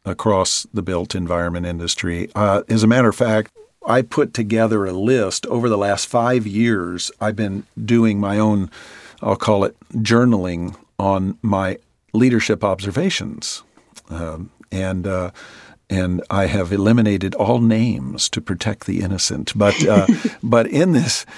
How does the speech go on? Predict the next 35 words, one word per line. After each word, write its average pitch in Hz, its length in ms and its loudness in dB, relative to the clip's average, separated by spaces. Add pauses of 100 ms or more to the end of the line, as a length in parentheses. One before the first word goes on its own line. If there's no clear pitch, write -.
(100)
it's 113 200 0
been 139 180 4
kind 127 240 2
of 104 80 -2
fun 117 320 2
because 110 340 0
I've 131 300 0
come 139 240 0
up 107 200 0
with, 98 220 0
after 110 320 0
a 95 60 0
five-year 120 460 0
period 113 400 0
and 104 120 -2
looking 151 240 -2
over, 117 500 0
over 175 200 0
three 120 280 0
hundred, 98 500 -4 (160)
maybe 117 260 0
three 113 200 2
hundred 104 260 2
and 95 120 -2
fifty 101 680 -2
organizations, 98 1040 -2 (520)
I 127 120 4
have 120 260 4
what 110 100 2
I 107 140 2
call 104 260 0
the 101 120 -4
top - 520 -4
ten 113 300 0
shortcomings 98 1120 -4